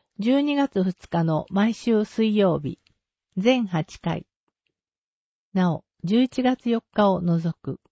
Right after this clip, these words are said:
十月二日から十一月二十日の毎週金曜日、全八回。場所、エヌティーエヌ総合運動公園。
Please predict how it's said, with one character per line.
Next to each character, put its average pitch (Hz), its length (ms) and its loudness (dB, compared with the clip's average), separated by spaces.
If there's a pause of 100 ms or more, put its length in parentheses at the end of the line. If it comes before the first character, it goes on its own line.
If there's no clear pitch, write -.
(800)
十 226 300 2
月 214 380 -2
二 202 300 -6
日 208 160 -2
か - 160 -2
ら 170 240 0 (100)
十 226 300 2
一 269 220 0
月 247 260 2
二 220 140 0
十 - 120 -20
日 214 140 -2
の 202 260 0 (280)
毎 220 280 4
週 214 460 0 (120)
金 214 260 6
曜 175 340 4
日、 - 140 -6 (1400)
全 196 400 0
八 - 380 -6
回。 160 280 -6 (1160)
場 185 120 0
所、 185 360 -2 (760)
エ 226 140 2
ヌ 277 180 0
テ - 160 -8
ィ 247 220 0
ー - 80 -12
エ 208 100 2
ヌ 175 240 -2
総 254 300 2
合 262 320 2
運 262 160 -2
動 240 200 2
公 185 280 -2
園。 143 260 -6